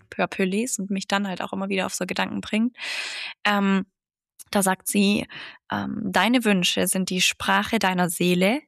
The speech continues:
die dich daran erinnert, wer du bist und wohin dein Weg dich führen möchte." Und in diesen Kapiteln geht's natürlich auch darum so,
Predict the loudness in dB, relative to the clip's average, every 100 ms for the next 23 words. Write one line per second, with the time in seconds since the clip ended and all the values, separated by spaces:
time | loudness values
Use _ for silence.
0 | -4 0 0 0 0 0 -2 0 4 4
1 | 2 2 0 0 0 2 2 -2 -8 -12
2 | -16 -16 -8 -4 0 2 2 2 2 2
3 | 0 -6 -8 -4 -4 -4 -6 -6 -4 -4
4 | -4 _ _ _ _ _ _ _ _ -20
5 | -18 -18 -20 _ -6 -4 -4 -4 -4 -4
6 | -6 -4 0 2 2 0 0 -4 -2 -4
7 | -4 -2 -2 -2 -6 -2 -2 -2 -4